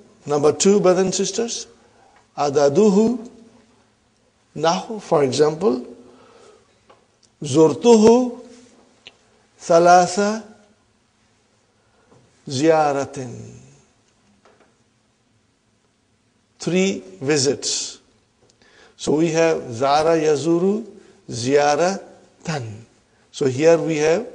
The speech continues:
the jama of ziyaratan, which is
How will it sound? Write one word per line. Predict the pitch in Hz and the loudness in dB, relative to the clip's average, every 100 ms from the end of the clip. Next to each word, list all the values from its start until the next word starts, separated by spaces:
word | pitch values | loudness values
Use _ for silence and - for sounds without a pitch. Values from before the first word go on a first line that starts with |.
| - _ _ _ _ _ _ | -20 _ _ _ _ _ _
the | 135 | -8
jama | 110 160 185 | -2 0 0
of | 180 156 127 110 | -2 -4 -4 -2
ziyaratan, | 139 139 139 143 208 233 | 0 0 -2 -4 -4 -6
which | 196 135 | -6 -4
is | 185 196 - | -4 -4 -8